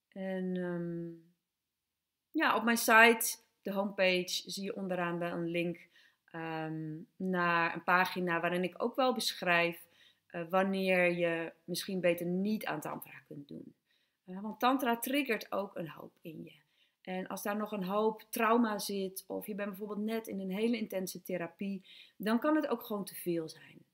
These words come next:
Ja, dus daarin mag je ook voor jezelf zorgen. En is het, Tantra is ook niet voor iedereen.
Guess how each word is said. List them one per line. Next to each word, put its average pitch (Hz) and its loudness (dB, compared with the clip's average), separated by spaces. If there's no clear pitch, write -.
Ja, 226 -4
dus 226 -4
daarin 180 0
mag 175 -8
je - -16
ook - -16
voor 185 -6
jezelf 170 -4
zorgen. 170 -6
En 180 -6
is 196 -8
het, - -10
Tantra 202 -6
is - -14
ook 170 -10
niet 170 -6
voor - -8
iedereen. 233 -2